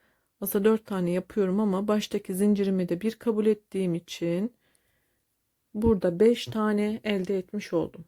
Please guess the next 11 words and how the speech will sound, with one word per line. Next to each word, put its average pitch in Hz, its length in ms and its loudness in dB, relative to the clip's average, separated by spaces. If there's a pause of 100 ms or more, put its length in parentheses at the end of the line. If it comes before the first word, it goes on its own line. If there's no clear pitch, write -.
(120)
Şöyle 196 280 0
tutarak 196 480 -2
ve 185 60 2
yavaş 196 380 2
anlatıyorum 196 580 -2
ki, 196 280 -8 (840)
e, 180 200 -2
modeli 196 380 2
kurarken 196 800 -2 (380)
düzgün 196 340 -4
kurarsak 202 800 -4